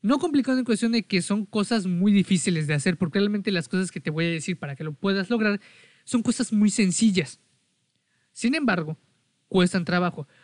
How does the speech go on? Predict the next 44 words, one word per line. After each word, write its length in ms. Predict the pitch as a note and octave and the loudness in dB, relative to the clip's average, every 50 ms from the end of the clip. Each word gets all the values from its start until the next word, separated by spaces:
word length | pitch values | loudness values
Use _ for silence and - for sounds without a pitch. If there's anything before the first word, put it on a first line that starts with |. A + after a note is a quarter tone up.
| _ | _
Cuestan 220 | _ A3 G#3 A#3+ A#3 | _ 0 0 0 2
trabajo 340 | A#3 A#3 A3+ G#3+ A#3 G3+ - | 2 2 4 4 2 2 2
porque 520 | F#3+ F3+ E3 - - A3 G#3+ - - _ _ _ _ _ | 0 -2 -2 0 0 0 0 0 -4 _ _ _ _ _
es 140 | - G#3 F#3+ | -4 -4 -2
como 240 | - - G#3 G3 F3+ | -2 -4 -2 0 0
adoptar 320 | F3 E3+ E3 - - F3 | 0 0 -2 -2 -2 -2
un 140 | E3+ E3+ E3+ | -2 -2 -2
hábito. 360 | E3+ E3 D#3 D3 - C#3+ - _ _ _ _ _ _ _ | -4 -4 -4 -8 -12 -16 -20 _ _ _ _ _ _ _
Te 100 | - F3 | -2 -2
va 80 | F#3+ | -2
a 40 | G#3 | 0
costar 420 | - B3+ A#3 - - - A3 G#3 - | 0 -2 -2 -2 0 -2 -2 -2 0
tratar 300 | - F#3+ D#3 G3+ G3+ G#3 | -2 -2 -2 -2 -2 -2
de 100 | G3 - | -2 -2
quitar 320 | - E3+ - G#3 G#3 G#3+ | -4 -2 0 0 0 2
algo 280 | G3 G3+ G3 F#3 G3+ G3+ | 2 2 2 2 2 0
y 40 | |
poner 320 | F#3 - - D#3+ D#3 D#3+ D#3+ | 0 -2 -6 -8 -6 -6 -6
otra 200 | D#3 - D3+ C#3 | -6 -6 -8 -6
cosa. 360 | - G3 F3 D#3 - - - _ _ _ _ _ _ _ _ _ _ _ | -2 -2 -2 -2 -4 -8 -14 _ _ _ _ _ _ _ _ _ _ _
Entonces, 500 | _ - F#3 F#3+ E3 G3+ F#3 E3 - - _ _ _ _ _ _ _ _ _ _ _ _ _ _ _ _ _ | _ -2 0 2 2 2 0 0 -2 -10 _ _ _ _ _ _ _ _ _ _ _ _ _ _ _ _ _
pero 180 | - D4 D#4+ E4 | 0 2 2 4
yo 140 | D#4+ E4 | 2 2
te 80 | - E4+ | 2 0
diría 300 | D#4+ D4 D4 D4 D4 C4+ | 0 2 2 2 2 0
que 320 | - - G#3+ G3+ G3+ - _ _ _ _ _ _ _ - | 0 0 0 0 0 -4 _ _ _ _ _ _ _ 2
es 140 | A3 G3+ | 2 4
sencillo 600 | - C4+ A#3 - - C4+ A3+ F3+ F3+ E3+ E3 - - | 4 4 4 6 6 4 6 6 2 0 -2 -6 -12
si 180 | - - - F#3 | -8 -2 0 0
de 120 | F3 E3+ | 0 2
verdad 320 | D#3+ D#3+ D#3+ D#3 F#3+ G3 G#3+ | 0 0 0 0 0 0 0
lo 140 | G3+ E3 | 0 -2
quieres 220 | - F#3+ F3+ F3 E3 | -2 -2 -2 -2 -4
y 40 | D3 | -6
estás 400 | C#3+ - F3 F#3+ F#3+ F#3 - _ _ _ _ _ _ _ _ _ _ _ _ | -4 -4 -2 -2 -2 -4 -8 _ _ _ _ _ _ _ _ _ _ _ _
totalmente 540 | G3 E3+ - A3 A#3 A#3+ A#3+ A3+ A3 B3 A#3+ | -6 -4 -2 -2 0 0 0 0 0 -2 -2
determinado 600 | A#3 - B3+ A#3+ G#3 G#3+ G#3 F#3 F3 E3 D#3+ D3+ | -2 -2 -2 -2 0 -2 -2 -2 -4 -4 -6 -8
a 40 | |
hacerlo, 380 | C#3 - G#3+ G3 F#3 E3+ C#3+ - _ _ _ _ _ _ _ | -6 -2 -2 -2 -2 -4 -10 -18 _ _ _ _ _ _ _
¿sí? 220 | - - G3+ A3+ - | -8 -6 -6 -4 -4
Hacer 260 | - E3 - G#3 F#3+ | -6 -4 -2 -2 0
un, 200 | G#3+ G#3+ A3+ A#3 - | 0 -2 -2 -4 -4
un, 220 | G3 G#3 A3+ - | -4 -4 -4 -4
un, 500 | - F#3 G3 G3 G3+ G#3 G#3+ G#3+ G3 - | -2 -2 0 0 0 -2 -2 -4 -6 -8